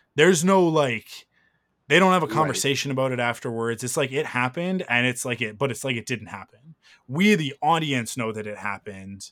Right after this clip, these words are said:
Speaker 1: as
Speaker 2: <clears throat>
Speaker 1: observers, but, like, Obi-Wan, Anakin, and Ahsoka have no recollection of Mortis. Um, <clears throat> there's a possibility that once Ahsoka enters the world between worlds and then exits it,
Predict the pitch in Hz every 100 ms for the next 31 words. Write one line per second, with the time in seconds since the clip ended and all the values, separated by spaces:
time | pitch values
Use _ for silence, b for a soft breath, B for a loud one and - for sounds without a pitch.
0 | _ _ _ _ _ _ 131 131 113 117
1 | 123 123 - 92 - 127 117 117 120 107
2 | - 131 147 170 156 147 139 131 120 123
3 | 123 123 107 95 - 117 - 95 _ _
4 | _ _ - 139 135 139 123 117 110 110
5 | 98 - 98 92 92 _ _ _ _ _
6 | _ _ _ _ 127 110 110 98 85 110
7 | 120 - _ b b b b b 131 120
8 | 110 101 95 101 _ - 82 - - _
9 | _ _ _ _ _ _ _ _ _ _
10 | - 139 170 156 127 - 143 135 135 123
11 | 147 147 139 127 113 113 117 120 127 107
12 | 127 113 120 107 107 123 123 110 - 104
13 | 110 104 110 - 110 101 107 107 107 101
14 | 95 98 127 123 160 - 202